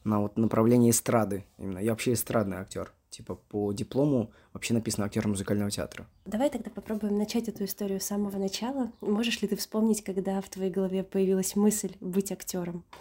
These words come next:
Speaker 1: Мысль, когда я хотел быть актером. А, появилась она, наверно, ну, это не первое появление, но такое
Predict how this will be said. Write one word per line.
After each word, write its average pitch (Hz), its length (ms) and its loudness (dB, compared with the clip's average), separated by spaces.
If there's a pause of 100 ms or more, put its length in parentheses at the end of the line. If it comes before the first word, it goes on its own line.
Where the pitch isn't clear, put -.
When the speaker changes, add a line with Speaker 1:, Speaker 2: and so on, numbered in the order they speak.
(760)
Speaker 1:
Мысль, 104 520 -6
когда 104 480 -10
я 113 160 -4
хотел 110 460 -12
быть 110 220 -10
актером. 104 380 -12 (640)
А, 135 200 4
появилась 135 580 4
она, 135 420 0
наверно, 123 840 2
ну, 143 140 4
это 139 160 4
не 143 120 6
первое 120 420 8
появление, 127 500 2
но 110 220 2
такое 113 680 2